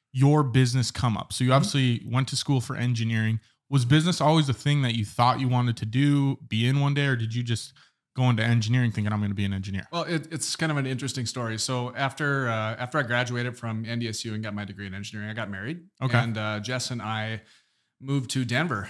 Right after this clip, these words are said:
Speaker 2: Colorado. And we had this kind of romantic expectation that we're gonna live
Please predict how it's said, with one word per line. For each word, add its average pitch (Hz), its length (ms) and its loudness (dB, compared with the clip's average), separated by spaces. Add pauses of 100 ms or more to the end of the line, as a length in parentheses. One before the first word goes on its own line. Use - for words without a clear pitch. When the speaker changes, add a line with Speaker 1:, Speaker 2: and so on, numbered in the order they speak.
(140)
Speaker 2:
Colorado. 117 720 -4
And 127 200 -4
we 120 120 -4
had 175 160 -2
this 156 160 -4
kind 147 180 -4
of 117 140 -6
romantic 127 600 -2
expectation 113 840 -6
that 110 180 -6
we're 107 120 -10
gonna 104 180 -6
live 131 540 -6